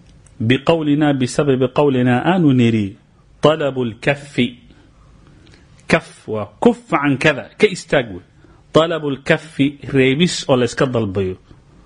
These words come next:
Oo ah, yani bimacnaa inaan ku idhaahdo waxaa ka istaag. Al-amru amarkaa ku baxay. Maxaa la tal-, li'annahu talabu ficlin.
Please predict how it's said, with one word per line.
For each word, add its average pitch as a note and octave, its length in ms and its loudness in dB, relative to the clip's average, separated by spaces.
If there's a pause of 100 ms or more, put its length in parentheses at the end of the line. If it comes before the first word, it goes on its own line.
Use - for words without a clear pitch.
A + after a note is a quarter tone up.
(380)
Oo D3+ 120 2
ah, F#3 160 0 (1600)
yani A2+ 180 2
bimacnaa D3+ 500 2 (540)
inaan F#3+ 320 2
ku - 100 -6
idhaahdo C#3+ 500 2
waxaa D#3+ 540 -2 (300)
ka G#3+ 140 4
istaag. F#3+ 400 -2 (1300)
Al-amru D3+ 460 0
amarkaa D3+ 340 -4
ku A#2 120 -12
baxay. - 300 -14 (600)
Maxaa C#3+ 220 2
la C#3 120 -2
tal-, C#3+ 220 -2
li'annahu C#3 360 -2
talabu A2+ 280 -2
ficlin. G#2 400 -6